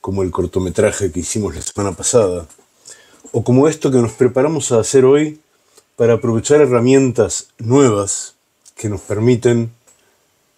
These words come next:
con ayuda de Hashem, enseñar más claramente lo que tratamos de enseñar siempre.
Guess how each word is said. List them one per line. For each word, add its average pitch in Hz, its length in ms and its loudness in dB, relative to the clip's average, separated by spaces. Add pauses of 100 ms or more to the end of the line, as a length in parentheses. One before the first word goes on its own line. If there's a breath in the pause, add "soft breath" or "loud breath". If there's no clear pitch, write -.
(840)
con 107 180 -2
ayuda 113 360 2
de 95 60 -4
Hashem, 120 420 -2 (100)
enseñar 117 760 -2 (420)
más 123 260 -2
claramente 123 920 0 (600)
lo 101 300 -8
que 101 420 -2 (200)
tratamos 107 480 -2
de 101 160 -2
enseñar 104 440 -2
siempre. 85 520 -8